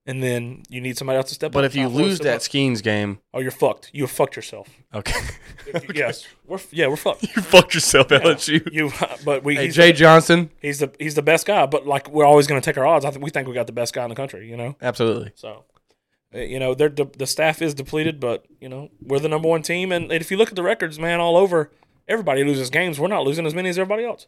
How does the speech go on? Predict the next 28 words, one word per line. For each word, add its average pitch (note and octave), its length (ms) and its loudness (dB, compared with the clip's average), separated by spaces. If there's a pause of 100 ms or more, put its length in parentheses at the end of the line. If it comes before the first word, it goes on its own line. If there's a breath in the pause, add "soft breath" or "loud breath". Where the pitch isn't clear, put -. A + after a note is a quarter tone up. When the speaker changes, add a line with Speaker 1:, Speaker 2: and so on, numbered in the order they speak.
(120)
Speaker 2:
Right. G#2 240 -6 (380)
Speaker 1:
So, A#2+ 300 -6 (140)
but C3 160 -6
college G3+ 240 -2
baseball's E3+ 300 -4
tough, D3+ 260 -6
man. A#2+ 280 -8
But A#2+ 220 -2
Speaker 2:
See, D#3+ 80 0
that C#3+ 100 4
number C3 200 4
one B2 240 4
hasn't A2+ 260 0
won A2+ 120 2
in G#2+ 80 -2
a G2+ 40 -2
while, G#2 220 0
but G#2+ 180 -4
L C3 120 8
S A#2+ 160 0
U A#2+ 100 0
was A2 120 -2
the A2 80 0
last G#2+ 200 2
number G#2 160 -2
one G2+ 140 0
to G2 60 -2
win. G2+ 260 -4